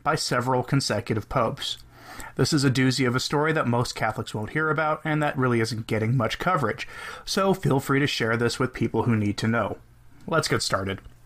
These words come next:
Our story centers on one Father Kerry Costigan, a retired Queensland priest who claims that in twenty sixteen the Australian bishops quietly gave Catholics the permission to join the lo-, lodge in clear defiance of canon law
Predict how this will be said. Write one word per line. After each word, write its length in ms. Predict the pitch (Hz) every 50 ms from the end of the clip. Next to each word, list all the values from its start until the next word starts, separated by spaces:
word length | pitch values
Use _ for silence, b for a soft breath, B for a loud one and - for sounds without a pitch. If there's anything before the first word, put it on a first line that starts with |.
| - B B B B B B B B B B B B B B
Our 120 | - 156
story 380 | 160 - - 180 175 175 156 139 - -
centers 460 | - - 170 147 139 - 156 135 -
on 360 | - 123 123 120 120 113 107
one 260 | 110 113 117 117 120 -
Father 440 | - - - 127 117 117 117 117
Kerry 340 | 120 - - - 107 110 117
Costigan, 680 | - - 156 151 151 - - - 120 107 113 113 120 B B B B B B B -
a 80 | 135
retired 460 | 143 147 - - 147 143 147 151 147
Queensland 520 | - - 151 139 143 151 147 156 147 147 143
priest 340 | - - 131 143 147 - -
who 100 | 117 107
claims 440 | - - - 117 120 135 143 139
that 220 | - 123 113 - -
in 80 | 139
twenty 400 | 151 - - - 175 175 - 196
sixteen 640 | 180 - - 180 - - - - 135 127 123 123 127
the 140 | 117 117 110
Australian 560 | 104 95 - - - 131 120 131 147 156 156
bishops 400 | 139 131 120 - - 147 - - B B B B B B B B B B
quietly 440 | - - 156 151 156 160 160 156 151
gave 200 | 143 160 151 143
Catholics 500 | - - 131 117 120 - - 123 117 -
the 100 | - -
permission 440 | - - 117 123 143 143 - 156 139
to 100 | - 139
join 320 | 113 - 120 113 120 135 143
the 100 | 147 147
lo-, 320 | 127 117 117 113 113 117 -
lodge 400 | 127 117 113 110 113 117 - B B B B B B B -
in 80 | - 160
clear 220 | - - 214 214
defiance 440 | 196 202 - - 151 135 135 139 -
of 120 | 156 139 -
canon 340 | - 123 110 110 110 107
law 300 | 113 123 127 110 101 -